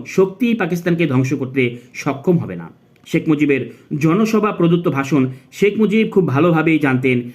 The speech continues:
পাকিস্তানের শাসকমণ্ডলী পাকিস্তানের অখণ্ডতার প্রশ্নে কোনো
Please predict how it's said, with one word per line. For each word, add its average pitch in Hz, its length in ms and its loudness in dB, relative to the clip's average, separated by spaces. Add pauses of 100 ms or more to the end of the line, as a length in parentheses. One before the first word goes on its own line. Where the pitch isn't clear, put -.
(200)
পাকিস্তানের 185 580 0 (280)
শাসকমণ্ডলী 185 800 2
পাকিস্তানের 143 500 -2 (260)
অখণ্ডতার 202 600 2
প্রশ্নে 165 240 0
কোনো 151 180 2